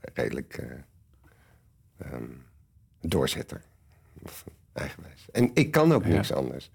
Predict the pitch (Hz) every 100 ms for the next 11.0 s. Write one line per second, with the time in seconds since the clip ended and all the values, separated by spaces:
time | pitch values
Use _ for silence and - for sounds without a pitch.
0 | - - 113 110 147 143 110 - 127 117
1 | 76 71 - _ _ _ _ 127 101 92
2 | 95 127 120 135 - 123 120 104 - -
3 | 110 - 113 123 123 - - 98 - -
4 | - 104 - 110 101 - 87 85 82 -
5 | - - 95 85 76 - - - - -
6 | - - 85 78 85 - 78 76 - 98
7 | 98 - - 78 - - - 92 78 110
8 | 104 101 110 107 87 87 90 85 98 78
9 | 82 113 104 90 82 82 80 - 101 85
10 | 80 82 85 - - - 71 - 82 107